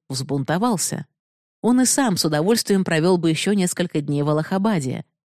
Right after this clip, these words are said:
но все в нем восстало против того, чтобы потакать капризам этой женщины. «Раз решили ехать, —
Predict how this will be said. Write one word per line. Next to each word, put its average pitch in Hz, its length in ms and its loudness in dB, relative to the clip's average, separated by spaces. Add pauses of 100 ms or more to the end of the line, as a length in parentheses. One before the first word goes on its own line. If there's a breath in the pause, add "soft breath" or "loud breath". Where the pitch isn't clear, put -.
(100)
но 160 220 2
все 180 280 2
в 170 120 0
нем 180 180 4
восстало 208 500 2
против 151 360 -2
того, 147 300 0
чтобы 160 280 0
потакать 214 560 0
капризам 175 520 0
этой 165 180 0
женщины. 147 600 -2 (800)
«Раз 175 300 4
решили 175 340 2
ехать, — 151 480 -2